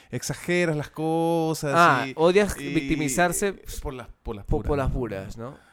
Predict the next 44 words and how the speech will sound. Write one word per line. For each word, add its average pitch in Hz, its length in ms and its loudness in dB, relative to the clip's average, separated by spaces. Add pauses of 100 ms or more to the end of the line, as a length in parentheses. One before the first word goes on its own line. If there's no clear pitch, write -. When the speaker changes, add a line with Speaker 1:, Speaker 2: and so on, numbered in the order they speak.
Speaker 1:
La 120 80 -2
gente 160 220 -2
Speaker 2:
¿En 175 80 2
Speaker 1:
no 165 40 0
Speaker 2:
qué 226 100 4
Speaker 1:
debe - 100 8
Speaker 2:
suma 240 260 4
eso 233 160 6
a 226 60 4
tu 208 100 0
vida? 226 300 0
No 135 160 -4
Speaker 1:
Nada, 117 240 0
Speaker 2:
sé. 113 40 2
Speaker 1:
la 117 100 -2
gente 226 200 -2
no 339 100 -4
debería 214 220 0
victimizarse, 190 540 -4
al 151 40 -6
contrario, 135 300 -6
debería 185 240 -4
callarse 202 680 -2 (480)
y 117 100 -8
seguir 151 320 0
adelante, 117 540 -4
¿no? 131 180 -12
Speaker 2:
Exacto. 175 560 -2
Speaker 1:
Porque 117 240 -6
victimizarte 170 840 -10 (600)
Speaker 2:
Todos 269 180 6
los 254 100 8
días 262 180 2
Speaker 1:
hace 220 140 6
Speaker 2:
tenemos 262 200 4
Speaker 1:
que 175 60 2
la, 165 80 6 (140)
el 165 160 2
resto 233 180 0
de 226 40 -4
gente 254 180 0
te 156 100 -2
tenga 160 220 -2
cólera, 127 180 2